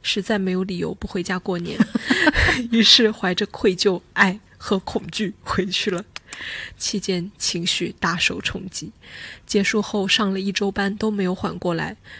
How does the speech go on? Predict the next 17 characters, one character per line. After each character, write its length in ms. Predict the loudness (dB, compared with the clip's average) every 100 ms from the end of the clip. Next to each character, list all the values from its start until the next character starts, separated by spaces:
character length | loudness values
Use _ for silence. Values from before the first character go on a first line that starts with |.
| -20
去 220 | -12 -6 -2
医 160 | 0
院 280 | 2 0 -2 -10 -10
诊 220 | -2 -2 0
断 240 | 0 0
焦 240 | 0 2
虑、 240 | 2 0 0
抑 240 | -2 -4
郁 140 | -2 -4
状 240 | -6 -8
态， 260 | -8 -10 -12 -20 -20 -10
吃 180 | -2 0
了 100 | 0
大 220 | 0 -2
半 220 | 0 -2 -4
年 180 | -6
药， 180 | -6 -6